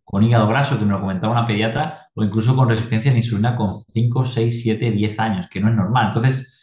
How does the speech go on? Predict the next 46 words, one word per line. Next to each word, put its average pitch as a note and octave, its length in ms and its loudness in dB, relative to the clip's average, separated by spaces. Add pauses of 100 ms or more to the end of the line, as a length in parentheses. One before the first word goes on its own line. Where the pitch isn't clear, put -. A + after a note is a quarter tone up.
(180)
sí C#3+ 300 0
que D#3 120 2
hay C#3+ 120 4
que C#3 120 0
intentar B2 500 2
incorporar A#2 600 0
el C#3+ 80 0
ejercicio A2+ 460 -4
de G2 120 -4
fuerza, C3+ 600 -4 (220)
el G2+ 80 -6
entrenamiento G#2 420 2
de G#2+ 60 2
la G2+ 60 -2
fuerza. - 420 -2
No A#2 180 4
tiene F#3 200 0
que E3 80 0
ser C#3 160 -2
algo A2 200 0
complicado. G2+ 580 0
Nosotros, C3+ 360 0
créeme C3 300 0
que A2+ 120 -2
la G2+ 120 -2
gente A#2 340 -4
con A#2+ 80 -2
la A#2 80 0
que A2+ 80 -4
trabajamos, A2+ 540 -2
que - 80 -16
generalmente A2+ 380 0
suele G#2+ 160 -4
ser G#2 180 -2
inexperta, G#2 560 -2
que G2+ 80 0
nunca G#2 180 0
lo F#2+ 100 0
ha F#2+ 60 -2
hecho, - 240 -6
mujeres A2 580 0
jóvenes G#2 400 0
con F#2+ 240 -6
cáncer F#2+ 380 -8
de F#2+ 80 -4
mama G#2 360 0